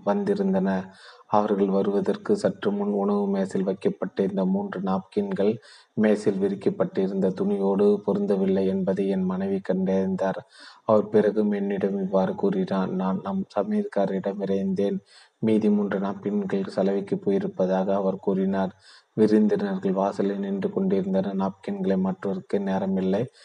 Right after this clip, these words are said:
எனக்கு அழுகை வந்தது. இந்த ஒரு முட்டாள்தனமான தவறு இன்றைய மாலை பொழுது முழுவதும் வீணடிக்க நான் ஏன் அனுமதிக்க வேண்டும் என்ற எண்ணம்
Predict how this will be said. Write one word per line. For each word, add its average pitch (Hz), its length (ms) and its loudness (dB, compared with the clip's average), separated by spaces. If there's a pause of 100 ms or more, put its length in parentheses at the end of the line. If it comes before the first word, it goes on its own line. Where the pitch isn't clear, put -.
(240)
எனக்கு 101 280 2
அழுகை 101 400 4
வந்தது. 95 460 2 (920)
இந்த 101 340 -2
ஒரு 92 180 2
முட்டாள்தனமான 98 800 0 (100)
தவறு 98 360 0
இன்றைய 95 360 0
மாலை 190 280 -2
பொழுது 190 400 -2 (520)
முழுவதும் 104 480 6
வீணடிக்க 101 500 -2
நான் 95 260 0
ஏன் 101 220 2
அனுமதிக்க 196 600 -4
வேண்டும் 190 360 0 (420)
என்ற 107 260 4
எண்ணம் 101 340 2